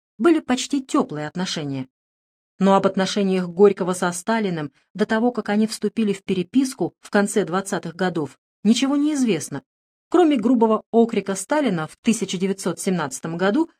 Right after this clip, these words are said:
в газете «Рабочий путь», вынесенного в эпиграф к этой главе.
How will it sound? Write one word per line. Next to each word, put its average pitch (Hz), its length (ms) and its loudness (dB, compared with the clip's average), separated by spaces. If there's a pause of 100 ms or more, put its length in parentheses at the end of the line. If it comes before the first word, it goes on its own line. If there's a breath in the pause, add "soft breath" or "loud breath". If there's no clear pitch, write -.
(120)
в 180 120 -6
газете 214 400 4
«Рабочий 214 460 0
путь», 165 340 -6 (380)
вынесенного 254 840 4
в 180 140 0
эпиграф 220 440 2
к - 80 -10
этой 160 180 -8
главе. 160 360 -6